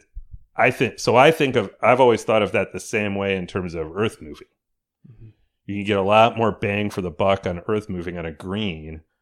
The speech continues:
Speaker 1: where a couple of feet makes a huge difference.
Speaker 2: Mm-hmm.
Speaker 1: Then, you, you know, a couple of feet doesn't make any difference back in the fairway.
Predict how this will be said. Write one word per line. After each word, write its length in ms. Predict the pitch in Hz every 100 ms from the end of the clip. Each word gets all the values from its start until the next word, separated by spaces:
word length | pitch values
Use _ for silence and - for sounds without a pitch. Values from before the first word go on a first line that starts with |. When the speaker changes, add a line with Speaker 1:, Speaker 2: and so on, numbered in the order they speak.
| _ -
Speaker 1:
where 140 | 85
a 40 | -
couple 360 | - 117 95
of 80 | 85
feet 340 | - 113 95 95
makes 240 | 82 -
a 40 | 80
huge 520 | - 98 98 98 90
difference. 540 | 90 107 - 78 80 - _ _
Speaker 2:
Mm-hmm. 140 | - _ -
Speaker 1:
Then, 160 | 104
you, 100 | 95
you 160 | 104 95
know, 80 | 85
a 40 |
couple 260 | - 117 117
of 60 |
feet 260 | - 110 82
doesn't 340 | 104 98 101
make 200 | 98 98
any 220 | 101 110 95
difference 360 | 87 - 78
back 300 | - 85 78
in 60 | 80
the 60 | 76
fairway. 340 | 92 71